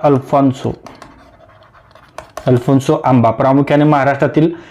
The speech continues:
रत्नागिरी, देवगड हापूस म्हणून प्रसिद्ध आहे, बरोबर. कोकण भागात आढळतो आहे आणि आंब्याच्या उप-, उत्पत्तीसाठी भारत मानलं जातं या. ओके, त्यानंतर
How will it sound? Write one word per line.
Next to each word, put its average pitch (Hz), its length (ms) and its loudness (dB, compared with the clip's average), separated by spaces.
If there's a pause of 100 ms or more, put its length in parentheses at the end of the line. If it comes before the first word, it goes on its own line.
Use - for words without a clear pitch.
(140)
रत्नागिरी, 139 600 2
देवगड 143 400 2
हापूस 131 340 0
म्हणून 135 280 4
प्रसिद्ध 123 420 2
आहे, 117 100 2
बरोबर. 135 320 2
कोकण 143 420 0
भागात 135 280 0
आढळतो 120 400 0
आहे 107 140 0 (300)
आणि 127 140 2
आंब्याच्या 127 460 2
उप-, 139 400 -4
उत्पत्तीसाठी 143 720 -2
भारत 123 340 0 (360)
मानलं 143 420 2
जातं 117 260 0
या. 117 160 2 (120)
ओके, 160 420 -2 (340)
त्यानंतर 147 440 2